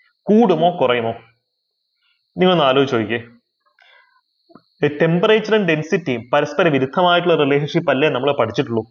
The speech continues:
വേറെ എവിടെയെങ്കിലും അല്ലാതുള്ള റിലേഷൻഷിപ്പ് പഠിച്ചിട്ടുണ്ടോ? ആഴത്തിൽ ഇറങ്ങി പോവാണെങ്കിൽ ഒരു പക്ഷേ എന്തെങ്കിലും exceptions കാണുമായിരിക്കും. Generally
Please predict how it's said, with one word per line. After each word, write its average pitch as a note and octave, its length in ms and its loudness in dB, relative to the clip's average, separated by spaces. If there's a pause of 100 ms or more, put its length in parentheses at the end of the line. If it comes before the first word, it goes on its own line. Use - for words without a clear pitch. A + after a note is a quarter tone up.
(140)
വേറെ C#3+ 160 2
എവിടെയെങ്കിലും D#3 360 0
അല്ലാതുള്ള D#3 360 2
റിലേഷൻഷിപ്പ് D3+ 440 -2
പഠിച്ചിട്ടുണ്ടോ? B2 460 -4 (260)
ആഴത്തിൽ E3 420 2
ഇറങ്ങി G3 240 2
പോവാണെങ്കിൽ F#3+ 320 2
ഒരു F#3 80 4
പക്ഷേ F#3 200 0
എന്തെങ്കിലും F#3 220 0
exceptions G3 380 -4
കാണുമായിരിക്കും. D#3 460 2
Generally F#3+ 600 2